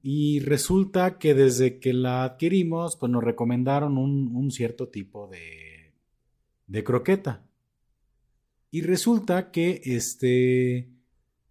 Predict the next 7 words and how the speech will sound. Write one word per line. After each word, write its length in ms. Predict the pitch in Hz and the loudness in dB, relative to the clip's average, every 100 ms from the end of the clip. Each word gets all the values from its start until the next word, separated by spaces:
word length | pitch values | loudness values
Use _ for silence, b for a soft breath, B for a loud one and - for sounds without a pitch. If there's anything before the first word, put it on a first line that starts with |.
| _ _ _ _ _ - | _ _ _ _ _ -12
he 140 | 139 | -10
buscado 640 | 147 160 - 175 160 123 135 | -6 -6 -4 2 2 2 -2
o 120 | 127 | -2
busqué, 640 | 113 123 - - 208 247 - _ _ _ _ - | -2 -2 -4 -2 -4 -4 -14 _ _ _ _ -14
busqué 460 | 110 117 104 - 160 | -4 -2 -2 0 2
las 180 | 180 - | 2 0
croquetas 920 | 139 123 151 151 165 175 - - | 0 2 0 0 -2 -2 -4 -8